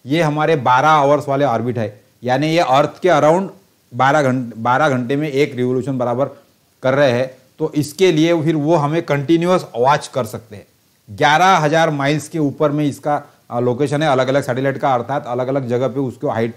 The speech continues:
के ऑर्बिट में उसको सेट कर दिया गया है। और ये सारे सैटेलाइट्स के अंदर एटॉमिक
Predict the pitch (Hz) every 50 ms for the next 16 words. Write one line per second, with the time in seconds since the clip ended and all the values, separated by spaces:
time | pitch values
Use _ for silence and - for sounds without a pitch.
0 | - - 147 135 143 - _ _ _ - 113 117 123 135 147 131 123 147 147 143
1 | 143 - 151 135 - 160 156 156 156 160 151 139 135 156 156 156 147 156 156 175
2 | 185 180 - _ _ _ _ _ _ _ 139 143 156 160 143 131 127 151 170 175
3 | 139 - 139 143 165 180 - 156 139 127 143 147 147 147 143 - - 147 131 120
4 | 127 131 156 190 196 - - - _ _ _ _ _ _ 117 120 123 107 160 156
5 | 156 170 160